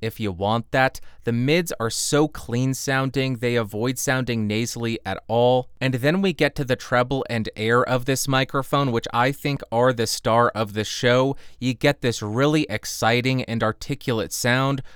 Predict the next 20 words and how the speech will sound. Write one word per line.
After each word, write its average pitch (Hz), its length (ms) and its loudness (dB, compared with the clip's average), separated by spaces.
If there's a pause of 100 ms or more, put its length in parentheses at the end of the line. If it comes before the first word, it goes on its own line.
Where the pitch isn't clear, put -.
(140)
without 131 340 2
sounding 113 460 -2
brittle, 139 500 2
without 117 380 0
sounding 117 420 -2
harsh, 143 540 0
without 127 360 2
sounding 120 440 -2
artificial. 139 840 0 (380)
If 165 220 0
you're 151 160 4
going 127 420 2
for - 180 -4
that 117 220 0
modern, 107 640 2
really 120 360 0
bright 107 580 0
and 110 100 -4
exciting 113 640 0
sound, 120 640 -2